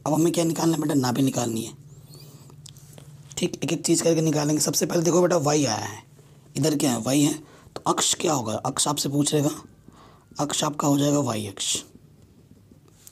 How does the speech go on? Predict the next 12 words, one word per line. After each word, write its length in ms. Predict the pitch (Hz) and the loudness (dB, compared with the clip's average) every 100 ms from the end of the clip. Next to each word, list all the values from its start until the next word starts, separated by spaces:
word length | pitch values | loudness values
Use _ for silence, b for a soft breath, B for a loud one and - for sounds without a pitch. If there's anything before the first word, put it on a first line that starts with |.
| - | -14
ठीक 140 | - 151 | -6 -4
है। 60 | - - B B B - | -4 -8 B B B -4
फिर 180 | 160 | 0
आपका 240 | 151 147 156 | 2 0 2
नाभि, 320 | 143 131 135 139 - - - - - - _ _ - - - - - - _ _ - b b b b _ - | 2 4 2 0 -6 -20 -20 -20 -20 -20 _ _ -20 -20 -20 -20 -20 -20 _ _ -20 b b b b _ -6
ठीक 120 | 147 | -6
है, 120 | - - | -6 0
नाभि 300 | 143 143 165 | 2 4 2
क्या 200 | 165 160 | 2 2
होगा 160 | 165 | 4
इसके 300 | 170 165 - | 2 0 0
लिए? 200 | 165 165 | 2 4